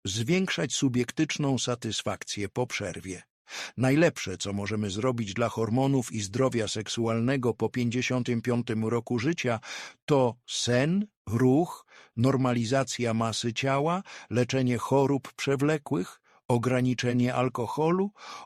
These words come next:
oraz otwarta rozmowa o sprawach intymnych.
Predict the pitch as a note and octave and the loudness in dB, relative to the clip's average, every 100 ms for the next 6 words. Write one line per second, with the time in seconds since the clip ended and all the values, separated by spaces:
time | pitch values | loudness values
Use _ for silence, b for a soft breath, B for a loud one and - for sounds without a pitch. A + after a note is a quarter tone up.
0 | - C#3+ E3 D3 - C3+ - F3+ F#3+ D#3 | 2 4 6 2 -2 -4 0 0 2 0
1 | C#3+ B2+ B2 F3 E3 D3 B2+ - - D#3 | 0 0 0 2 2 2 0 -4 0 0
2 | D3+ C3+ - C3+ C3+ C#3+ A#2+ G#2+ G2 - | 2 -4 0 2 2 2 0 -2 -10 -16